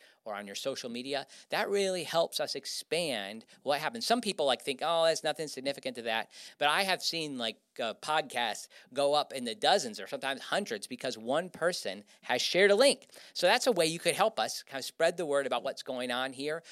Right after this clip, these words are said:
through the More to the Story podcast, where a lot of times I have interviews or we have content and teaching like this. So we're really thankful for the opportunity to be able to share with you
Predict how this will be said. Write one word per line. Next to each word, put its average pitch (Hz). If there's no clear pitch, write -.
through 165
the 151
More 151
to 151
the 143
Story 147
podcast, 151
where 143
a 139
lot 180
of 175
times 160
I 110
have 113
interviews 156
or 208
we 151
have 143
content 156
and 117
teaching 147
like 117
this. -
So 131
we're 131
really 170
thankful 143
for -
the -
opportunity 117
to 101
be 110
able 104
to 98
share 120
with 107
you 98